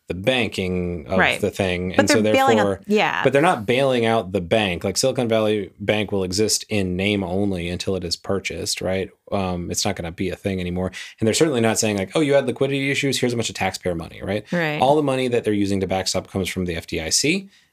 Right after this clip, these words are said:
Speaker 1: Um, and in any sense that this is a bailout, it's, it's, like, for the people who are the, the, the retail bankers and the
Speaker 2: Mm-hmm.
Speaker 1: companies, it's not for the investors, right?
Speaker 2: Mm-hmm.
Speaker 1: No, no investor in Silicon Valley Bank is getting bailed out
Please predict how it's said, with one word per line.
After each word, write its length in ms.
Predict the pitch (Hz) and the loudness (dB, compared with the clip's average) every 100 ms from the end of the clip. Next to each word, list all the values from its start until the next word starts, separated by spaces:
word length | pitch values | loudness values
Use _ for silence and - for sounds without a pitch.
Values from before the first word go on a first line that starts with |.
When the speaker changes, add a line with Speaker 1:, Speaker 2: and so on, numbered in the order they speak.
| _ | _
Speaker 1:
Um, 260 | 117 110 107 - | 2 2 0 0
and 460 | 123 123 120 117 | 0 2 2 0
in 180 | 107 117 | 0 0
any 240 | 117 123 | 2 2
sense 380 | 120 113 110 - | 2 0 0 0
that 240 | - 107 107 | 0 0 0
this 180 | 98 | -2
is 80 | 101 | -2
a 60 | 92 | 2
bailout, 440 | 139 143 131 127 | 4 4 4 2
it's, 360 | 113 - - - | 0 0 -2 -2
it's, 260 | - 104 - | -4 -2 -4
like, 480 | 110 101 101 90 - _ - _ | -4 -2 -2 -2 -14 _ -20 _
for 320 | - - 127 110 | -2 2 4 4
the 540 | 104 92 90 87 73 _ _ - | 4 2 2 -2 -6 _ _ -12
people 280 | - 117 101 | -4 -2 0
who 440 | 101 95 90 87 - _ _ - - | 0 0 0 -4 -8 _ _ -20 -4
are 220 | 104 98 | -2 -2
the, 160 | 90 | -4
the, 360 | 85 87 85 87 - | -4 -6 -6 -8 -8
the 600 | 95 92 85 82 85 87 82 _ _ _ - | -4 -4 -2 -6 -8 -10 -14 _ _ _ -2
retail 240 | 123 120 | 0 2
bankers 400 | 113 110 110 101 | 0 0 0 0
and 180 | 104 98 | 2 2
the 120 | 90 | 2
Speaker 2:
Mm-hmm. 80 | - - | -6 -4
Speaker 1:
companies, 440 | 120 131 156 151 | 0 2 0 0
it's 220 | 139 - | -2 0
not 160 | 110 85 | 0 -2
for 80 | 101 | -2
the 100 | 92 | -2
investors, 600 | 87 87 92 - - 95 | -2 -2 -4 -4 -8 -2
right? 180 | 92 98 - - | -2 -4 -10 -2
Speaker 2:
Mm-hmm. 120 | 190 | 2
Speaker 1:
No, 380 | 113 131 143 143 | 4 4 4 2
no 240 | 117 127 131 | 0 0 2
investor 680 | 107 92 107 113 - 101 90 | 0 0 0 0 0 0 -2
in 140 | 90 | -2
Silicon 320 | - 90 95 | -4 -4 -4
Valley 220 | 87 85 | -4 -6
Bank 340 | 87 90 85 - | -4 -6 -6 -6
is 80 | 90 | -4
getting 300 | 95 87 80 | -2 -4 -4
bailed 320 | 92 80 85 | -4 -4 -4
out 260 | 85 80 | -4 -6